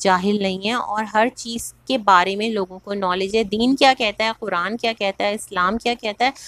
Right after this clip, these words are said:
सब चीज़ें लोगों को पता है। इसलिए बहुत सारे लोग जो है ना तुम लोगों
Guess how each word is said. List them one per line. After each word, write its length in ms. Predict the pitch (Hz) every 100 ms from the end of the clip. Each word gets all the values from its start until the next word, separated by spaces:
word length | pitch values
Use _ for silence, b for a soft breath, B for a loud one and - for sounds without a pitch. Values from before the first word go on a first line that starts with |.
| B B
सब 140 | 277 269
चीज़ें 280 | - 262 240
लोगों 240 | 226 202 190
को 160 | -
पता 280 | 208 175 202
है। 160 | 208 240
इसलिए 420 | - 254 294 294 247
बहुत 300 | 202 - 294
सारे 300 | 285 269 240
लोग 240 | 214 190 185
जो 140 | 202
है 80 | 196
ना 140 | 208
तुम 240 | 233 226 214
लोगों 300 | 202 185 185